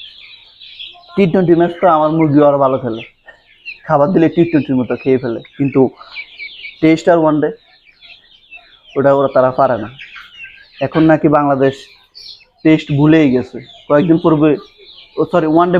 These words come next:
ভুলেই গেছে, কয়েকদিন পর বলবে যে টেস্টও ভুলে গেছে বাংলাদেশ টেস্ট। তো আমি মনে করি বাংলাদেশকে ওয়ান ডে এবং টেস্ট থেকে বাতিল করে দেওয়া উচিত। তোমরা শুধু টি টোয়েন্টি খেলবা, তোমরা টি টোয়েন্টি খেলে তোমাদের লক্ষ্য অর্জন করবা। আমি তো এর থেকে আর বেশি কিছু দেখি না যে আপনি এর থেকে ভালো কিছু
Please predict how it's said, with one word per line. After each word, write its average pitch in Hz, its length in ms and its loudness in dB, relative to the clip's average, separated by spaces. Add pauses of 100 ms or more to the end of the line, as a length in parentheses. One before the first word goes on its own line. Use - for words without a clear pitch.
ভুলেই 170 300 4
গেছে, 127 180 -2 (100)
কয়েকদিন 160 320 2
পর 180 80 0 (100)
বলবে 160 220 2
যে 151 140 -2
টেস্টও 202 340 2
ভুলে 170 240 2
গেছে 139 160 -2 (100)
বাংলাদেশ 143 320 -2
টেস্ট। 139 160 -12 (100)
তো - 100 -2
আমি 170 180 0
মনে 170 160 0
করি 147 100 2 (100)
বাংলাদেশকে 147 500 -4 (140)
ওয়ান 143 180 2
ডে 147 80 -2
এবং 151 160 -4
টেস্ট 139 240 -6
থেকে 143 220 -2
বাতিল 131 280 -6
করে 131 140 0
দেওয়া 123 180 -2
উচিত। - 160 -18 (380)
তোমরা 151 200 0
শুধু 156 200 -2
টি 170 160 0
টোয়েন্টি 131 300 0
খেলবা, 113 260 0 (800)
তোমরা 147 260 2
টি 170 140 0
টোয়েন্টি 143 320 0
খেলে 160 200 0 (420)
তোমাদের 143 340 0
লক্ষ্য - 260 -6
অর্জন 127 260 -2
করবা। 107 220 -6 (440)
আমি 165 160 0
তো - 100 -6
এর 170 140 -2
থেকে 170 160 0
আর 151 120 -2
বেশি 147 180 -6
কিছু 165 120 -2 (100)
দেখি 131 220 -2
না 107 60 -8 (920)
যে 202 80 4 (140)
আপনি - 200 -4
এর 135 120 -6
থেকে 151 120 2 (100)
ভালো 143 200 0
কিছু 156 140 0